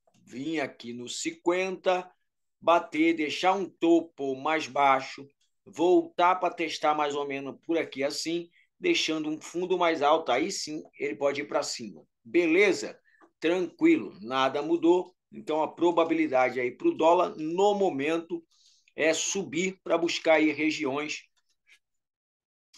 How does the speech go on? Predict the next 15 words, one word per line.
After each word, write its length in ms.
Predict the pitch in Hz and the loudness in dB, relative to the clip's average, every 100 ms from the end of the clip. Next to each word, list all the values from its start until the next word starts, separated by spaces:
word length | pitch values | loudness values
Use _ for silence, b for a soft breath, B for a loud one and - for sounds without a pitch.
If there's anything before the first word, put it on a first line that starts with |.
| _ | _
de, 880 | - 107 127 151 151 151 143 143 110 | -16 -6 0 2 4 2 0 -6 -6
de 560 | 110 113 135 135 131 113 | -10 -6 -2 -2 -4 0
defesa, 640 | 156 160 - 147 180 165 | 2 2 0 2 4 4
regiões 720 | 151 127 160 156 139 151 151 139 | -2 0 0 0 -4 -6 -4 0
aí 260 | 123 139 | 0 -2
de, 400 | 151 143 143 113 _ _ _ _ _ _ _ _ _ _ | -6 -6 -6 -8 _ _ _ _ _ _ _ _ _ _
de 280 | 92 127 139 | -14 -6 -6
cinquenta 600 | 131 151 139 147 180 170 | -4 -6 -4 -4 -2 0
ou 160 | 165 175 | 2 2
do 80 | - | -2
trinta 280 | 156 170 165 | -10 -2 0
e 20 | |
oito, 260 | 135 113 | 0 -2
tá, 140 | - 151 | -2 -2
pessoal? 540 | 139 - 107 82 - | -2 -8 -8 -10 -12